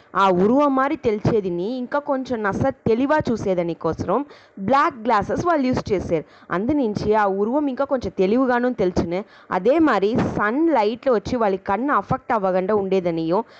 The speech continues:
ఆ కన్ను తోడ ఆ నరముని మేర్కొండు బాధించకుండా ఉండేదనియో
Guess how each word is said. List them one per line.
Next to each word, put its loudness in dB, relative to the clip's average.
ఆ 2
కన్ను 0
తోడ 0
ఆ 4
నరముని 0
మేర్కొండు 0
బాధించకుండా 0
ఉండేదనియో 0